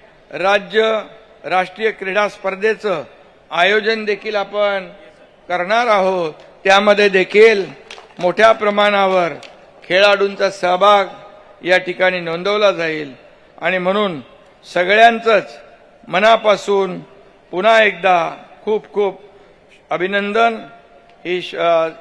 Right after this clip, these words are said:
या स्पर्धेत सहभागी झालेल्या सर्वांचं मनापासून स्वागत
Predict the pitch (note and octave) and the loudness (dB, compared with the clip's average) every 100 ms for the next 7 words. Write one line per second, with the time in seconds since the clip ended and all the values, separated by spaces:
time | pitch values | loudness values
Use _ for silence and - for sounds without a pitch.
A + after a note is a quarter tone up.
0 | E3 F#3 - F3 F3 G#3 G3+ F#3 F3+ G3 | -6 -6 -6 -8 -6 -8 -8 -6 -2 -2
1 | G3+ F#3 F#3 G3 G3 F3+ E3+ F3+ G3+ G#3 | -2 -4 -4 -4 -6 -8 -8 -4 -4 -4
2 | - D#3 C#3 - _ _ _ D#3 G3 G#3 | -6 -10 -10 -20 _ _ _ -8 -4 -4
3 | G#3 F#3+ G#3 F#3+ - F3 A3 | -4 -6 -10 -12 -8 -8 -8